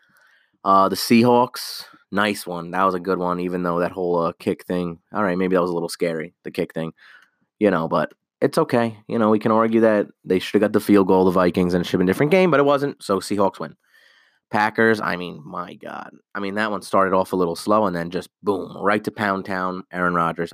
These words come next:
boom, boom, boom, boom, Pound Town. Uh, Fal-, Falcons suck. My God, I can't believe I was on them two weeks ago. Oof. Bills, that was a hurt. That hurt. That Bills hurt. The Bills hurt. We should have had that one.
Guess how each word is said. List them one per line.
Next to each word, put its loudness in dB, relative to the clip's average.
boom, -4
boom, -4
boom, -2
boom, -6
Pound -12
Town. -20
Uh, 2
Fal-, -2
Falcons -2
suck. -8
My -14
God, -12
I -10
can't 0
believe 2
I 4
was -2
on -2
them -6
two -8
weeks -8
ago. -10
Oof. -10
Bills, 4
that 2
was 0
a -2
hurt. 0
That 0
hurt. 0
That -2
Bills 2
hurt. -2
The -14
Bills -2
hurt. 0
We -6
should -10
have -6
had -6
that -2
one. -8